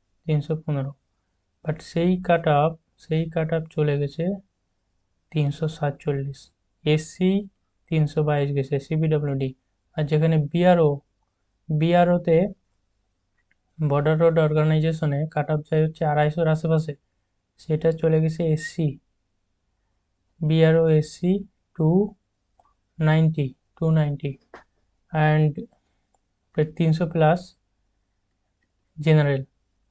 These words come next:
বিআরওতেই। এটা এসএসসি all India লেভেলের কথা বলছি, সেই difficulty level, মানে এত টাফ, toughest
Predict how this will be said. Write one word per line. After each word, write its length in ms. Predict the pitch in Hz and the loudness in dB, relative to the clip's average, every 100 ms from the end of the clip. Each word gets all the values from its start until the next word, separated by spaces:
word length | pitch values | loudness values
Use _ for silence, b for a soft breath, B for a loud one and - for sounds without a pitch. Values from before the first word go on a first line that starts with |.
| _ - | _ -6
বিআরওতেই। 580 | 151 160 156 147 143 135 _ _ _ _ _ _ - | 0 4 4 2 0 -6 _ _ _ _ _ _ -4
এটা 140 | 156 | 0
এসএসসি 440 | 160 156 175 165 180 | 2 2 -2 -2 0
all 180 | 160 151 | 2 2
India 240 | 160 160 165 | 2 2 2
লেভেলের 300 | 165 165 160 | 2 0 2
কথা 180 | 160 156 | 0 0
বলছি, 260 | 147 - 147 | -2 -2 -6
সেই 220 | - 151 | -2 -2
difficulty 580 | 147 147 156 160 160 160 | -2 -4 -4 -2 -2 0
level, 300 | 160 147 139 _ _ _ _ _ _ | 0 0 -4 _ _ _ _ _ _
মানে 120 | 151 147 | -4 -2
এত 180 | 143 165 160 160 | -2 -2 -4 -4
টাফ, 220 | - 151 156 170 165 165 - | -2 -2 0 0 0 -2 -4
toughest 420 | 151 156 170 | -6 -4 -8